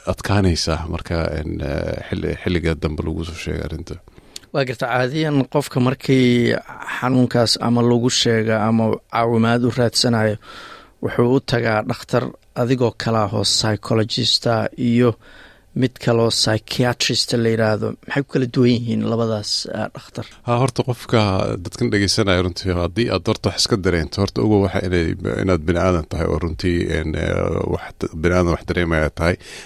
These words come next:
Speaker 1: Dhakhtarka G P-ga mar walba u tegi kartaa, waa la tashan kartaa. Een, psychiatrist iyo psychologist waxay ku kala duwan yihiin. Psychiatrist-iga waa, een, dhakhtarka daawooyinka qofka u qori kara,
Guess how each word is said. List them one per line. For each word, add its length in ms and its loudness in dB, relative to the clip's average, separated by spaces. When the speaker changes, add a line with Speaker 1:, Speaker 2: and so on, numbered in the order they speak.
Speaker 1:
Dhakhtarka 400 0
G 260 0
P-ga 300 2
mar 180 2
walba 240 0
u 100 -2
tegi 220 0
kartaa, 400 -2
waa 180 0
la 360 0
tashan 280 -2
kartaa. 340 -2
Een, 160 0
psychiatrist 920 0
iyo 120 -2
psychologist 600 2
waxay 400 -2
ku 140 -6
kala 160 0
duwan 340 0
yihiin. 360 0
Psychiatrist-iga 960 -2
waa, 200 2
een, 320 -2
dhakhtarka 720 -2
daawooyinka 640 0
qofka 240 -14
u 160 -2
qori 240 0
kara, 240 -6